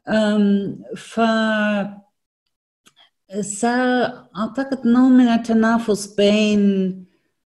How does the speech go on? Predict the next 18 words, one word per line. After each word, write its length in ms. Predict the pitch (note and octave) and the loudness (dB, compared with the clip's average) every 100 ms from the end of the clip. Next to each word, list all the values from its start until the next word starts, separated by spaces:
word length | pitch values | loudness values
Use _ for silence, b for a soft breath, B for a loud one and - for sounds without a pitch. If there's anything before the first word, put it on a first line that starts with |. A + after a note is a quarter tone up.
| _ _ - | _ _ -6
آم، 1160 | G3+ F#3+ F#3+ F#3 F3+ F3+ F3 E3 E3 D#3 D#3+ F3 | -2 -2 0 -2 -2 -2 -4 -4 -6 -8 -8 0
بين 220 | G#3 G#3+ | 2 4
نخبة 340 | C4 C4+ - G#3 | 4 2 2 2
جديدة 520 | F#3+ F#3+ G#3 G3+ F3+ | 2 2 2 4 4
جاءت 580 | E3+ G3 E3+ E3 E3 - | 2 2 2 0 -2 -4
مع 260 | G3 G#3 | -2 0
ابن 280 | G3+ G#3+ G#3 | 0 2 2
سعود، 640 | F#3+ F#3+ D#3 E3 E3 E3 - _ _ _ _ _ _ _ _ _ _ _ | 0 -6 -4 -2 -2 -4 -10 _ _ _ _ _ _ _ _ _ _ _
جزءًا 260 | A#3+ A3+ G3+ | -2 2 2
من 300 | G3 G3 G3 | 2 2 2
النجد، 460 | F#3 F3+ A3 C4+ - | 2 2 0 -2 -4
ولكن 380 | F#3+ F#3+ G3 G3+ | -2 0 0 0
جزءًا 460 | G3+ G#3 G#3 G3 G#3+ | 0 0 -2 0 2
أيضًا 220 | A3+ G#3+ | 2 2
من 440 | G3+ G#3+ A3+ G#3+ | 2 4 2 2
بلدان 400 | F#3+ F#3+ F#3+ F#3+ | 2 2 0 -2
عربية 560 | D#3+ F3+ F3+ F#3+ F3 C3+ | -2 0 2 4 4 0
أخرى، 460 | - - C3+ - | -4 -10 -10 -10